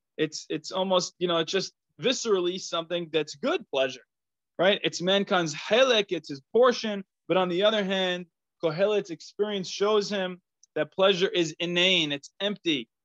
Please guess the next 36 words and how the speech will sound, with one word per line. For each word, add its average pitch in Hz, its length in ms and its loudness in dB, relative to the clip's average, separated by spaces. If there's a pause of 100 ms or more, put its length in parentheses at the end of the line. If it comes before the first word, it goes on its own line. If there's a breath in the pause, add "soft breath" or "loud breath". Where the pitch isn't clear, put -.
(160)
it's - 180 -12
ineffectual, 196 720 0
it's 143 240 -6
senseless. 185 720 -4 (460)
And 160 160 0
therefore, 196 400 2
the 165 100 -2
toil 233 420 2
that's 180 220 -2
producing 254 640 -6
pleasure 151 560 -2 (380)
means 226 420 -2 (240)
that 180 220 4 (180)
pleasure 214 340 2
itself 202 560 0 (280)
is 160 120 -8
actually 175 440 -4
hevel, 160 440 0
because 151 340 -4
like 156 180 -2
we 156 80 -6
said 170 160 -8
last 190 260 0
time, 151 320 -4 (380)
you 156 80 -6
know, 165 320 0
I'll 180 240 2
work 190 260 -2
very 196 180 -2
hard 185 300 -2 (100)
to, 156 200 -4 (120)
uh, 160 140 -2 (220)
for 151 160 -2
studying 185 400 0
for 156 160 -2
a 147 60 0